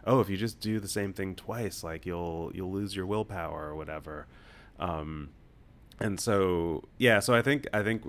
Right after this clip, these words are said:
there, we're kind of in the midst of a sort of a correction to that, although I don't know how much people are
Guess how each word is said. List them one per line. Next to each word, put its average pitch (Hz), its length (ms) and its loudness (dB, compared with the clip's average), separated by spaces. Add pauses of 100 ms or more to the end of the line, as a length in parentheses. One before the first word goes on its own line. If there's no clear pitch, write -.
there, 98 440 0
we're 98 140 0
kind 101 280 0
of 95 200 4
in 87 200 0
the 82 60 -4
midst 87 480 -4
of 85 160 -2
a 80 400 0 (1300)
sort 104 300 4
of 87 80 4
a 90 60 2
correction 104 640 0
to 147 80 -2
that, 139 180 2
although 101 240 4
I 90 60 2
don't 90 200 0
know 95 140 0
how 90 140 -6
much 85 220 -6
people 87 300 -8
are 78 220 -6